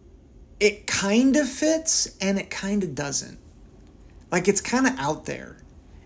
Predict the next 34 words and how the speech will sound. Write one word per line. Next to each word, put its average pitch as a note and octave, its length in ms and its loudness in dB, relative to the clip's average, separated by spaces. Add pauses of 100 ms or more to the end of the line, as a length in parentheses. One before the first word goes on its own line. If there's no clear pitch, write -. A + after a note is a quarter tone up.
And F#3+ 120 6
if F#3+ 160 6
you, G3 220 2 (100)
if F3+ 180 -2
you F#3 200 -2
ask G#3 540 4
what G#3 340 0
the G3 80 2
reasoning A#3 580 2
was D3+ 240 -2
for D#3+ 160 -4
Nebraska D#3 560 -2
getting G3 580 2
out F3 400 -2 (100)
of D#3 200 -2
the C#3+ 60 -6
Big D#3+ 260 -4
twelve, G#3 460 0 (400)
it's F3+ 180 0
because G3+ 520 0
Texas, - 920 0
no E3+ 180 0
offense, G3+ 360 0
was G3 120 0
kinda F#3+ 280 -2
being F3 260 -2
a E3 40 -2
diva, D#3+ 680 -2 (100)
and D3+ 120 -4
they C#3+ 80 -6
had C#3 180 -2
all D3 160 0
the F3+ 80 0
power. F3+ 680 0